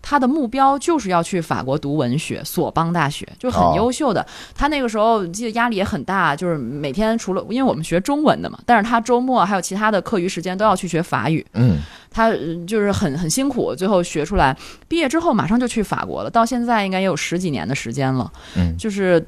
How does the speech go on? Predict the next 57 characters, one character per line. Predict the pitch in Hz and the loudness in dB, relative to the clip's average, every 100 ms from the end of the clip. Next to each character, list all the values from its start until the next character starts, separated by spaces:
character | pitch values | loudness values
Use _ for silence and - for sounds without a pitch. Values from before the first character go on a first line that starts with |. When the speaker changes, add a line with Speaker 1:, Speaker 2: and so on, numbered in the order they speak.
| - | -4
Speaker 1:
因 | 302 | -4
为 | 339 | -4
他 | 330 349 | -2 2
当 | 359 | 2
时 | 359 | 2
的 | 233 | 0
理 | 226 214 | 0 -2
想 | 269 156 123 | 0 0 0
就 | 180 | -4
是 | 180 | -4
我 | 147 131 | -2 2
要 | 175 | 0
穿 | 160 247 220 | 0 0 2
着 | 208 | 0
皮 | - - 160 | -2 -6 -10
靴 | 185 233 233 | -4 -2 0
子 | 202 | 0
从 | 160 175 | -2 -4
法 | - 139 | -2 -4
国 | 147 175 | -2 -4
索 | - | -4
邦 | 147 180 | -4 -2
大 | 180 | 0
学 | 170 180 | 0 -2
博 | 139 | -2
士 | 165 180 | -2 -2
毕 | 180 | 0
业 | 175 151 | 0 0
回 | - 135 156 | -2 -4 -2
校， | 196 - 226 151 - - - | -2 0 2 2 0 -14 -20
回 | - 170 | -4 0
到 | 214 185 | 2 2
人 | 160 | 0
大 | 196 185 | 0 0
当 | 202 196 | 2 2
老 | 143 | 0
师， | 160 - 185 190 190 - - | -2 -2 2 2 2 -8 0
就 | 294 | 2
要 | 214 | 4
坐 | 247 | 2
在 | 208 | 0
讲 | 175 165 123 | 0 -2 -2
台 | 160 151 | -4 -2
上 | 247 208 | -2 -2
翘 | 330 277 | -2 0
着 | 240 | 2
二 | 311 | 4
郎 | 233 285 | 4 2
腿 | - 202 170 196 | 0 0 0 0
给 | 208 | -2
你 | 208 | -2
们 | 180 | -4
讲 | 233 147 226 | -2 -2 0
法 | - | 0
国 | 156 165 | 2 0
文 | 151 | 0
学， | - 73 | -4 -8